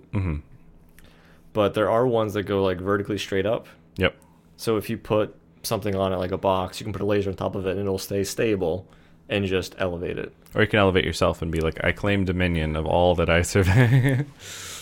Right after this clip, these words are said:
Speaker 2: You can't get the,
Speaker 1: <laughs>
Speaker 2: the puzzle piece from there, but you can
Speaker 1: <laughs>
Speaker 2: certainly be floaty. But there are times you need to, like, go up on a box or get high and then
Speaker 1: Mm-hmm.
Speaker 2: go somewhere else.
Speaker 1: Right.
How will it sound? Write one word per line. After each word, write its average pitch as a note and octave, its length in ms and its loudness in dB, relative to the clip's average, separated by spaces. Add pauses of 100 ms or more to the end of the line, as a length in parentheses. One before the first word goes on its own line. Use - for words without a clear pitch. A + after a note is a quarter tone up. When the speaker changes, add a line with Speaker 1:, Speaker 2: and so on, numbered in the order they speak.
(240)
Speaker 2:
You A2 120 -10
can't C3+ 320 2 (200)
get C3+ 200 6
the, C#3+ 100 6
Speaker 1:
<laughs> C3 640 0
Speaker 2:
the B2+ 80 -6
puzzle C3+ 300 4
piece A2+ 200 -4
from G#2+ 140 -4
there, G#2+ 220 4
but C3+ 100 6
you D3+ 80 8
can D3 440 4
Speaker 1:
<laughs> - 20 -4
Speaker 2:
certainly C3+ 420 4
be A2+ 100 -2
floaty. G2 480 0 (320)
But A2+ 200 2
there F3 100 8
are D#3 60 6
times C#3+ 280 2
you G#2+ 80 -2
need A2 120 -2
to, G#2 60 2
like, G2 160 0
go G#2+ 160 0
up F#2+ 180 0
on G#2 140 -2
a G2+ 40 -4
box F2+ 320 0
or F2+ 180 -6 (960)
get A2 220 2
high G2 600 0
and G2+ 160 -2
then G2 100 0
Speaker 1:
Mm-hmm. F2+ 80 -2
Speaker 2:
go G2 260 2 (360)
somewhere F#2 280 -2
else. E2+ 180 -6 (220)
Speaker 1:
Right. E2 180 0